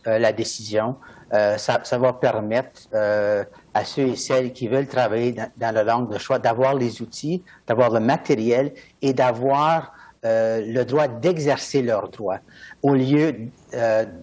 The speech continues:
de, de se trouver dans une situation où il y a un accommodement. Et aussi, ça, ça fer-, ferait en sorte qu'il n'y aurait pas d'impact, par exemple, sur la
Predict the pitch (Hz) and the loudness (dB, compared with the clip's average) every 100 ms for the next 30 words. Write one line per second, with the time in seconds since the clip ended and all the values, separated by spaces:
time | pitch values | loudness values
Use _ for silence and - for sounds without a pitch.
0 | 113 113 117 113 110 104 - - - - | -14 -8 -4 -2 -2 -4 -10 -18 -14 -4
1 | - 143 151 175 156 139 127 139 175 151 | -2 2 4 4 2 0 0 0 0 0
2 | 123 113 135 - 131 117 101 104 98 - | 0 0 -2 -2 -2 -2 -4 -8 -10 -14
3 | - - - - 135 135 131 135 131 - | -20 -20 -20 -2 2 2 2 0 -2 -4
4 | 175 180 175 - 131 127 - - 123 117 | 0 0 -2 -2 -2 -2 -6 -2 0 0
5 | - - - - - 127 - - 135 143 | -6 -20 -20 -20 -4 -2 -2 0 2 4
6 | 156 131 165 - 170 - 180 151 123 - | 4 2 0 2 0 2 2 2 0 0
7 | 147 - 123 113 127 - 104 | 0 0 0 0 -2 -2 -4